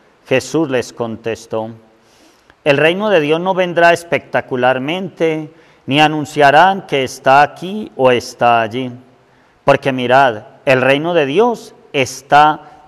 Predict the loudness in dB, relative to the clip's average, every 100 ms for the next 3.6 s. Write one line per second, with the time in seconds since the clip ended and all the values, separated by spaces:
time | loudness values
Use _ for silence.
0 | -4 0 0 -4 -10 -6 -4 -2 -2 -4
1 | -4 -4 -4 -12 -20 _ _ _ _ _
2 | _ _ -6 -2 0 -2 -2 -8 -8 -6
3 | -8 -8 -12 -14 -18 _